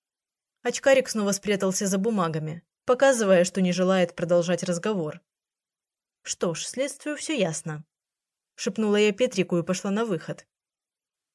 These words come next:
Вновь потревожив трясущуюся лестницу, мы спустились, и я нагло сунулась за металлические гаражные ворота, которые не были заперты, а просто придавлены кирпичом. В гараже было прохладно, пахло сырым цементом и...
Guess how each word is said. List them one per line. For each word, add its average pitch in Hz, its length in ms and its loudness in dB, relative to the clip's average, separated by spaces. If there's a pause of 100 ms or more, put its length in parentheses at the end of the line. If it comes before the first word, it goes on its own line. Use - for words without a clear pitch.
(100)
Вновь 247 300 2
потревожив 190 560 0
трясущуюся 185 760 -2
лестницу, 202 640 -2 (420)
мы 220 120 -4
спустились, 247 760 -2 (240)
и 226 80 -4
я 226 180 4
нагло 220 280 0
сунулась 214 460 2
за 165 100 -2
металлические 180 680 -2
гаражные 180 480 2
ворота, 196 460 -2 (400)
которые 185 440 4
не 180 120 4
были 180 240 4
заперты, 185 540 -2 (240)
а 220 100 -8
просто 254 320 2
придавлены 170 520 2
кирпичом. 170 680 -4 (480)
В 208 100 -6
гараже 226 420 2
было 208 220 4
прохладно, 254 720 0 (340)
пахло 240 300 2
сырым 220 320 0
цементом 226 680 2
и... 190 300 4